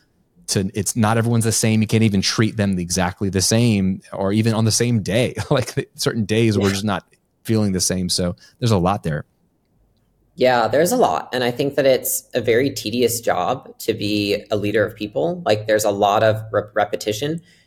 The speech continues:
Speaker 2: You train someone up on one thing, and then it's like two weeks later, there's somebody else who needs to get trained up on, like, something two degrees different. <laughs> Like, you have to have a really high threshold for,
Speaker 1: Yeah.
Speaker 2: I would say, like, boredom and repetition.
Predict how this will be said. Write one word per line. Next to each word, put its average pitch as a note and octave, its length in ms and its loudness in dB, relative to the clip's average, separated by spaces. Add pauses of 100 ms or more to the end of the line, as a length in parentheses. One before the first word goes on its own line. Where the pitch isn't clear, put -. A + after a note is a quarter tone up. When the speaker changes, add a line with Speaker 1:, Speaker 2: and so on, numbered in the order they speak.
(240)
Speaker 2:
You A2 140 -6
train B2+ 260 -2
someone A#2+ 320 0
up B2 140 -2
on A#2 160 0
one B2 160 0
thing, E3+ 240 2
and B2 80 2
then A#2+ 80 4
it's A2+ 100 0
like A#2 200 0
two A#2+ 120 -8
weeks A#2+ 220 -8
later, B2 240 4
there's A#2 160 0
somebody A#2 260 -2
else C3+ 180 2
who A#2 60 -2
needs A2 140 -2
to A2 40 -4
get A2 120 -4
trained A2+ 200 -2
up A#2 140 -4
on, A2+ 180 0
like, A2 220 0
something A2 460 -4
two C3+ 120 -4
degrees B2 440 -4
different. - 440 -2
<laughs> - 40 -20 (480)
Like, A#2 300 0 (300)
you B2+ 140 -2
have C#3 240 0
to D3+ 80 2
have C3+ 180 0
a B2 60 2
really A#2+ 260 2
high A#2 320 0
threshold A2 720 0
for, G2+ 480 0
Speaker 1:
Yeah. - 180 -8
Speaker 2:
I A#2 40 4
would A2+ 120 -4
say, A2 120 2
like, G2 220 -2
boredom A#2+ 360 2
and G#2+ 80 -2
repetition. G#2+ 600 -2